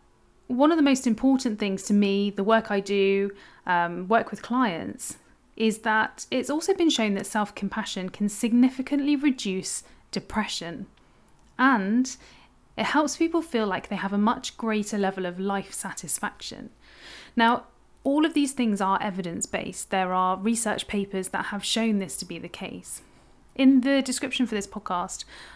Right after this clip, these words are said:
I'll put a list of references so that you can go have a look at some of these papers. And I would strongly recommend that you do, to be honest, because certainly in the,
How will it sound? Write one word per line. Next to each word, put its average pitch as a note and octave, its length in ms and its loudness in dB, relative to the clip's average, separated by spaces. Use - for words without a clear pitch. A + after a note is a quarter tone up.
I'll G#3 80 4
put C4 140 2
a - 20 6
list B3 240 0
of G3 100 -6
references - 520 -6
so F#3+ 80 -10
that F#3+ 40 -8
you A3 120 -4
can B3 100 -4
go C#4+ 140 0
have C4+ 180 -2
a - 20 2
look C4 200 0
at A#3+ 80 -4
some F3+ 140 -8
of F3 40 -8
these F3 160 -8
papers. - 640 -8
And G#3 100 0
I A3+ 80 4
would B3 80 2
strongly E4+ 300 -2
recommend A3 440 0
that - 80 -10
you F#3 120 -8
do, F3+ 400 -2
to - 120 -12
be F3 140 -8
honest, D#3 420 -10
because G#3+ 460 -4
certainly C#4 380 2
in B3+ 140 6
the, A#3+ 360 2